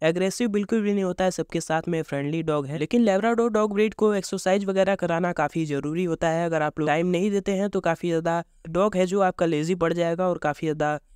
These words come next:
इसका वेट है वो बढ़ने लगेगा। तो इसे आप लोग एक्सरसाइज टाइम पे कराना है, आप लोगों को सुबह शाम इसको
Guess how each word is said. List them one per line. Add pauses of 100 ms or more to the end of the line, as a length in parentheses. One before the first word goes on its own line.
(160)
इसका
वेट
है
वो
बढ़ने
लगेगा।
तो
इसे
आप
लोग
एक्सरसाइज
टाइम
पे (100)
कराना
है,
आप
लोगों
को
सुबह
शाम
इसको